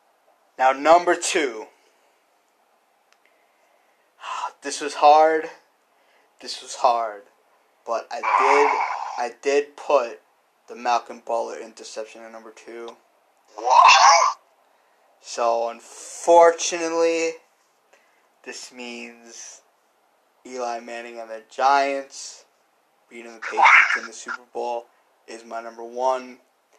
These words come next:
Speaker 1: And, and, and, and again, I, I could have easily, easily put, easily,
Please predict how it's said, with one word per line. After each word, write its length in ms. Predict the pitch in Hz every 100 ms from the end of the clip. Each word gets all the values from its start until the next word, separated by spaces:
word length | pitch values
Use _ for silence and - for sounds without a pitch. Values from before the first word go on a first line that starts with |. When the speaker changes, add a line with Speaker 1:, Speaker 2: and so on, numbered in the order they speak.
| _ -
Speaker 1:
And, 360 | 131 131 127 123 -
and, 260 | 131 127 - -
and, 180 | 135 - -
and 160 | 127 139
again, 260 | 127 120 - - -
I, 380 | 131 143 147 160 - _ _ _
I 180 | 127 151
could 300 | 156 - 165
have 160 | 147 117 _ _
easily, 840 | 139 160 185 190 190 202 208 208 202 _ _ _ _ _ _ _ _ -
easily 540 | 156 165 160 165 160
put, 380 | 156 - 139 113 _ _ _ _ _ _ _
easily, 560 | 151 151 135 123 113